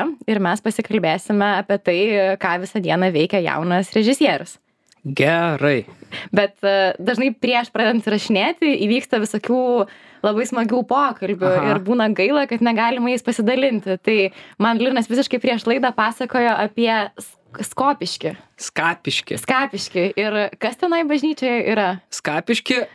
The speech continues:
Speaker 2: pagal vietinių gyventojų man pasakojimus, o tiksliau mano dėstytojo pasakojimus, kuris yra iš Skapiškio. E, bažnyčioje Antram pasauliniam kare nukrito bomba ir jinai krito kažkaip į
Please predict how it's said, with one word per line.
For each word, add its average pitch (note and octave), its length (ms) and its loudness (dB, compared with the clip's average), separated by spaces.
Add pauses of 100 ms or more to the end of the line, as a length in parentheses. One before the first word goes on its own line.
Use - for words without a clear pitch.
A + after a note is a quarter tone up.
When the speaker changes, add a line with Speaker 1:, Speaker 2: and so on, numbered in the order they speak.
Speaker 2:
pagal E3 480 2 (480)
vietinių F#3 580 2
gyventojų F3+ 420 2
man D3 140 2
pasakojimus, F#3+ 720 0 (300)
o D3 160 0
tiksliau D#3+ 260 0
mano D#3 240 4
dėstytojo C#3 540 0
pasakojimus, A3 640 2 (300)
kuris C3 280 0
yra B2 140 2
iš C#3 180 0
Skapiškio. - 680 -4 (540)
E, D#3 120 0 (1080)
bažnyčioje F3+ 840 0 (160)
Antram F3 300 -2
pasauliniam E3 420 0
kare D3+ 240 0
nukrito F3 360 0
bomba D3+ 420 2
ir D#3 280 0
jinai C3+ 440 -2
krito D#3+ 260 0
kažkaip C3+ 320 -4
į C3 140 4